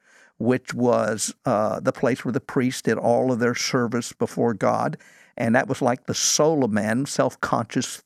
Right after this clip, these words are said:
things were going on there. That's, and that's where our self-consciousness resides, our will, and so on, and, and everything.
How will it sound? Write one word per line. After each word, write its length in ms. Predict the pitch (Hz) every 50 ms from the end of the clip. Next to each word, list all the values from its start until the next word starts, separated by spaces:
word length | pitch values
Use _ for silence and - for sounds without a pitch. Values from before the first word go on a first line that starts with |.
| _
things 280 | - 123 123 123 127 117
were 120 | 123 117
going 340 | 107 110 120 117 117 120 113
on 240 | 123 123 117 117 110
there. 120 | 107 -
That's, 240 | - 127 127 123 -
and 120 | - 120
that's 160 | 110 120 - -
where 140 | 123 113
our 120 | 117 120 123
self-consciousness 840 | - - 113 - - - - 120 120 - - 107 - - 110 - -
resides, 520 | 123 117 98 113 113 113 120 120 120 -
our 120 | 120 120 120
will, 440 | 98 - - - - - 120 120 _ _ - _ _ _ -
and 100 | 107 -
so 220 | - 120 107 110
on, 180 | 107 107 110 - - - _ _ _ _ -
and, 340 | - 113 98 92 - - - _ -
and 240 | 135 117 107 104
everything. 280 | 107 101 104 110 123 139